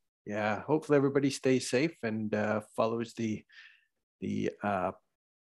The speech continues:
precautionary measures so that we don't end up with any more cases of people getting sick. So let's move on to some good news. This week's show. Now, Lucy, you've been involved with Special Olympics for a long time, and,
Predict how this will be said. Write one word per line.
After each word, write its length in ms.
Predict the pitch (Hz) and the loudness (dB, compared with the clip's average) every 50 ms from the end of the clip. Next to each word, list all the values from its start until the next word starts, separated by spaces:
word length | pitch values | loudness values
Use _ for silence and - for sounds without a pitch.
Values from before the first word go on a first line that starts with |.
| _ _ _ _ _ | _ _ _ _ _
precautionary 840 | - - 113 - - - 151 147 147 - - 147 131 127 123 123 123 | -2 -2 0 2 4 8 8 8 8 8 6 6 8 8 8 6 6
measures 520 | 120 120 123 127 139 151 175 190 202 202 - | 6 6 6 6 8 8 8 8 6 4 2
so 120 | - 113 | -2 -2
that 120 | 110 113 104 | -2 -2 -2
we 140 | 104 110 | -2 -2
don't 220 | 110 113 110 110 110 | 0 0 0 2 2
end 180 | 110 107 101 | 2 2 2
up 160 | 110 107 - _ - - - _ _ _ - | 2 0 -2 _ -14 -20 -20 _ _ _ -6
with 160 | 101 107 107 | -4 0 2
any 200 | 117 110 110 107 | 4 4 4 4
more 220 | 107 101 98 98 92 | 2 2 2 0 0
cases 460 | - - 104 98 - - 101 95 101 | 0 0 0 2 0 0 -2 -4 -4
of 80 | 92 - | -6 -6
people 240 | - 95 - - | -8 -6 -4 -2
getting 280 | 90 95 - - - 90 | 0 0 0 0 -2 -4
sick. 440 | - - - 87 - - - - - _ _ _ _ - - - | -4 -2 -2 -2 -2 -4 -8 -18 -18 _ _ _ _ -10 -10 -4
So 260 | - - 277 269 - | 8 12 12 12 12
let's 400 | - - - 190 214 214 - - | 12 10 8 8 6 6 6 8
move 200 | 170 160 147 139 | 8 10 10 10
on 240 | 143 143 143 139 - | 10 8 8 6 2
to 140 | - - 131 | -4 -8 -6
some 400 | - - - 117 117 120 117 107 | -4 -2 0 2 2 2 0 -2
good 360 | 110 - 113 127 160 165 - | -2 4 6 6 6 6 4
news. 480 | - - 95 92 90 80 - - - - - _ _ - | 0 0 0 0 -2 -2 -4 -6 -8 -8 -10 _ _ 2
This 360 | 123 139 160 180 175 - - | 8 8 10 10 8 6 4
week's 480 | 131 127 135 156 180 170 - - - - - - | 6 8 8 8 8 6 2 -2 -4 -4 -4 -8
show. 760 | - - - - - - 139 143 151 151 135 120 110 98 95 - - - - - - - | -6 -4 -2 0 6 10 12 12 12 12 12 12 10 8 2 -2 -10 -14 -16 -16 -6 2
Now, 400 | - 156 165 165 165 165 160 - - _ _ _ _ | 6 8 10 12 10 10 8 4 -2 _ _ _ _
Lucy, 300 | - 156 160 156 151 151 | 8 10 10 12 12 10
you've 260 | 156 160 165 170 170 160 | 10 10 8 8 8 8
been 100 | 165 147 | 8 8
involved 300 | 139 131 143 147 143 139 | 8 10 10 10 10 8
with 100 | 135 127 | 6 2
Special 300 | - - 127 - - 131 | 2 0 0 0 0 0
Olympics 240 | 131 127 127 - | 0 0 0 0
for 100 | - 120 | 2 2
a 60 | 120 120 | 4 6
long 240 | 123 117 120 113 | 6 6 4 2
time, 320 | - - 131 120 120 117 113 | 2 2 4 4 4 4 2
and, 180 | 107 104 101 | 0 0 -2